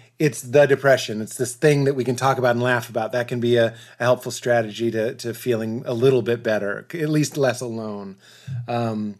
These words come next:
and then we're also gonna talk about deep stuff. And everybody always starts at the same place. Most of my guests are like,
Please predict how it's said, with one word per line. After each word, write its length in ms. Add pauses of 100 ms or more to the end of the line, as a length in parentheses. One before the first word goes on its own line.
(140)
and 140
then 100
we're 100
also 180
gonna 140
talk 180
about 240
deep 180
stuff. 300 (280)
And 140
everybody 420
always 360
starts 420
at 60
the 80
same 200
place. 300
Most 320
of 60
my 120
guests 280
are 20
like, 200